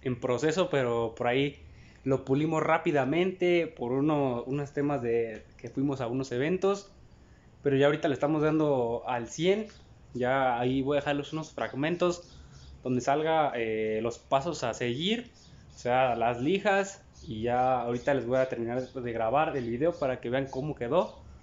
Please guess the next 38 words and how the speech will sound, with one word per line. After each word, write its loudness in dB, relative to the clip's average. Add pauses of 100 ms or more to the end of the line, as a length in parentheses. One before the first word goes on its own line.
(380)
Eh, -4
porque -4
ahí, 2
ahí -2
yo 2
decía 2
que -2
ya 2
se -2
veía 0
muy -2
chingón, -2 (680)
pero 6
la 4
verdad 2
no. 2 (100)
Ahorita -4
le 2
di 0
una -4
pasada 0
ya 2
realmente 0
como -4
se -4
debe, 2 (260)
con 0
calma, 2 (400)
porque -2
pues -12
andaba 2
en -2
chinga 2
por 0
lo 2
de -2
los -4
eventos -2